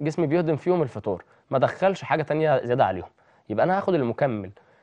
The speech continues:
يا إما بعد الفطار بتلات أربع ساعات، يا إما أخده قبل النوم وأنا كده كده هنام، وده أكتر وقت أفضلهولك، اللي هو إمتى؟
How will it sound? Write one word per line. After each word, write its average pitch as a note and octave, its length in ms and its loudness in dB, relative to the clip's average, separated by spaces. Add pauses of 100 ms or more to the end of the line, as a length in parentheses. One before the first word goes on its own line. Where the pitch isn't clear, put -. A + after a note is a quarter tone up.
(180)
يا B2+ 160 6
إما D#3 200 2
بعد D#3+ 260 6
الفطار B2+ 420 2
بتلات E3 300 2
أربع E3 240 2
ساعات، C#3 320 0 (840)
يا C3 120 2
إما D#3 280 2
أخده D3 220 2
قبل D3+ 200 2
النوم D3+ 300 0
وأنا D3+ 140 2
كده E3+ 160 0
كده D#3 180 -4
هنام، G#2 340 -4
وده C#3+ 180 4
أكتر C#3+ 260 0
وقت - 160 0
أفضلهولك، A2 720 -6 (100)
اللي A2 160 -4
هو D3 140 2
إمتى؟ C3 300 0